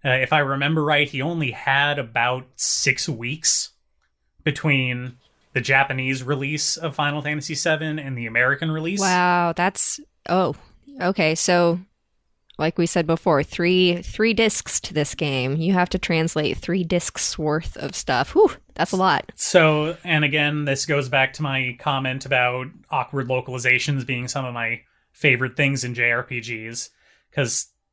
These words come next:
Speaker 1: a lot of stuff just doesn't translate.
Speaker 2: Yeah.
Speaker 1: You know, uh,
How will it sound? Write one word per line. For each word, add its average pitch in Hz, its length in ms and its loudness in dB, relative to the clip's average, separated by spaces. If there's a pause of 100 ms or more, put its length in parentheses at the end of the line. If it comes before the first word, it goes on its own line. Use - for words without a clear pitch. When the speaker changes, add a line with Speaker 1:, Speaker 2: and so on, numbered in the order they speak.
(120)
Speaker 1:
a 170 80 0
lot 180 220 6
of 208 60 0
stuff 180 240 2
just - 240 -6
doesn't 143 360 2
translate. 147 760 0 (720)
Speaker 2:
Yeah. 165 360 -2 (200)
Speaker 1:
You 175 160 2
know, 131 380 2 (100)
uh, 156 140 -16